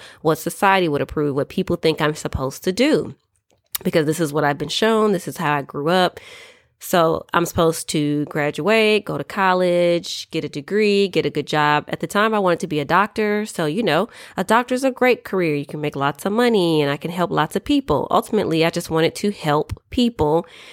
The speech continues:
um, in some form or fashion, whether in a holistic way, in a healthcare medical way. I've always known that I wanted to help people, right? And so I knew in my gut,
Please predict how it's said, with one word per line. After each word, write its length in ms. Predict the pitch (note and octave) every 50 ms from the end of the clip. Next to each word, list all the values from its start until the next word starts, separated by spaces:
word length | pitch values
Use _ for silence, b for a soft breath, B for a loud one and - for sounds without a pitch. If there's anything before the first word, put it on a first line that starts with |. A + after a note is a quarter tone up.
| B B B B _
um, 340 | E3 E3 D#3+ D#3 D#3 D#3 -
in 160 | - E3+ E3
some 300 | D#3+ - - F#3 F#3 F3+
form 260 | F#3 - F3 E3+ E3 D3+
or 40 |
fashion, 520 | D#3+ - G#3+ A3+ A3+ A3 - - F#3+ E3 D#3
whether 200 | D#3 D3+ D3+ D3+
in 140 | - C#3 C3+
a 60 | C3+
holistic 560 | E3+ D#3 D#3+ F#3 G#3+ A3 - - G#3+ G#3 -
way, 680 | F#3+ F#3 F3+ F3+ F3+ F3 F3 F3 E3+ E3+ E3+ E3+ F3 E3+ - -
in 360 | - D3+ D3 D3 C#3 D3 C#3+ -
a 220 | - D3+ C#3+ C#3+ C#3+
healthcare 500 | D#3 F3+ F3+ F3 E3+ - - D#3+ D3 D3+
medical 400 | D#3+ F#3 G3 F#3+ F#3 - G#3+ F3+
way. 240 | F3+ E3+ E3+ D#3+ -
I've 320 | - C#3+ D#3 F3 F#3 G3+ F3+ - -
always 340 | - F#3 F#3+ F#3+ F3+ D#3+ E3+
known 440 | D3+ D#3 D#3+ D#3 D3 C3+ C3 A#2 - B B B B B B B B B
that 120 | - F3
I 60 | F3 E3+
wanted 320 | D#3+ D#3 D#3+ D#3+ D3 -
to 500 | - - F3+ E3 D3+ C#3+ C#3 C#3+ C#3 D3+ - _ _ _ _ _ _ -
help 380 | - F#3 E3 D#3 - - - _
people, 400 | _ - E3+ D#3+ - - - - -
right? 360 | - - C3+ E3 F3 - - _ _ _ _ _ _ _ _ _ _ _ _ _ _ _ _ _ _ _ _ _ _ _ - _
And 160 | - F#3 F3
so 500 | - - F#3+ F3 E3+ E3 D#3+ D#3 D#3+ D#3+ b b b b b b b b b b _ _ _ _ _ _ -
I 60 | F#3+
knew 300 | G3+ A3 B3 C#4 D4 D4+
in 160 | G#3 A#3 A#3
my 120 | G#3+ G3+ G3
gut, 220 | F#3+ F3+ F3 E3